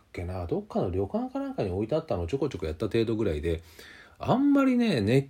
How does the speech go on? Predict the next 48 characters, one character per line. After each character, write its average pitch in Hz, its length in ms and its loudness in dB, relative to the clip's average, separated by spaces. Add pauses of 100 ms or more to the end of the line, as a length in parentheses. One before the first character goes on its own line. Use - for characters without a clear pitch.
狂 196 280 4
し - 260 -2
た 196 160 4
り 104 220 0
し - 220 -4
な 147 160 2
か 101 180 -4
っ 95 60 -6 (140)
た 80 140 -6
ね。 120 560 0 (580)
あ 185 120 4
と 143 140 0
ね 107 300 4
「ス - 220 -2
ー 247 60 2
パ 254 120 -2
ー 240 60 2
マ 240 140 2
リ 190 120 6
オ」 120 80 4
っ - 60 -10
て - 120 -2
い 107 40 2
う - 20 2
の 104 60 2
が 98 100 2
高 147 200 0
校 - 160 2
生 101 160 -2
の 85 40 -4
時 85 240 -6
に 85 320 -2
確 95 260 -2
か 82 280 -4
誕 98 280 -2
生 90 180 -2
し - 60 -6
た 85 100 -4
ん 78 60 -4
だ 80 60 -8
よ 78 80 -6
ね。 85 120 -4
高 135 240 0
校 131 240 -2
一 147 200 -6
年 95 160 -4
だ 76 80 -8
っ 78 40 -10